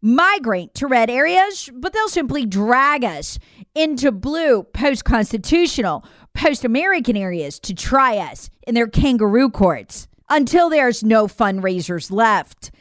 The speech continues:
and the money stops flowing, because everybody knows if you write a check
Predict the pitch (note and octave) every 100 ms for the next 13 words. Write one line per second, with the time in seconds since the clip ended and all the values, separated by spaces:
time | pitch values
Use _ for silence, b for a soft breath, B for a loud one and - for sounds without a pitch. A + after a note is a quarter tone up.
0 | b b C#4 C4 C4 D#4+ D4+ G#3+ - G#3
1 | G3 - - F4+ F#4+ C#4 A#3+ A#3 B B
2 | D#4+ E4+ D4+ B3+ A#3+ B3 B3+ C#4+ F#4 G4
3 | F4 D#4+ C4 - b G#3+ G#3+ B3 C#4 F4+
4 | E4+ B3 D4+ C#4 C#4